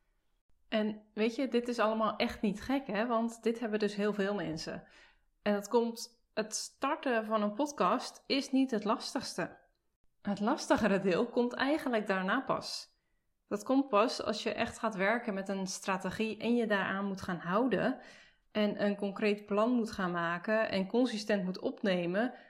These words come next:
promoten en dus ook op de goede manieren promoten, zodat er meer luisteraars komen. En je aanbod op zo'n manier promoten, zodat je klanten haalt uit je podcast. En als je dat allemaal niet in gedachten hebt en je gaat gewoon maar lekker kletsen en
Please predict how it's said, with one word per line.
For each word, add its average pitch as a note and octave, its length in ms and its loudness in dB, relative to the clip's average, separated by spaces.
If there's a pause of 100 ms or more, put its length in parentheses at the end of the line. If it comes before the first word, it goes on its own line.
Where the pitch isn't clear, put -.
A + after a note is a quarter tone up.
(160)
promoten G#3 580 2
en G3+ 120 4
dus A3 180 0
ook D4 220 2
op B3 60 -4
de G#3+ 80 0
goede C#4 260 0
manieren A#3 420 2
promoten, G#3 540 -2
zodat G3+ 280 -4
er G#3 60 2
meer G#3+ 260 2
luisteraars G3+ 600 0
komen. F3 500 0 (500)
En G#3 380 4
je G3+ 180 0
aanbod A3 480 2
op G#3+ 120 -4
zo'n A3+ 220 2
manier G3+ 380 2
promoten, G3+ 720 0
zodat A3+ 260 -4
je - 160 -4 (240)
klanten B3+ 460 2
haalt F#3 360 -2
uit A3+ 240 2
je G3 80 0
podcast. - 840 -8 (600)
En A3+ 220 -2
als G#3+ 200 -4
je B3+ 60 0
dat B3 180 -2
allemaal A3 300 0
niet C4 200 2
in A3 140 -2
gedachten A3+ 460 -2
hebt G3+ 260 -4
en G#3 160 -2
je G#3 80 0
gaat G#3+ 260 -2
gewoon G3+ 280 -2
maar F#3+ 120 -2
lekker G3 240 -4
kletsen G3 640 -2
en F#3 360 -2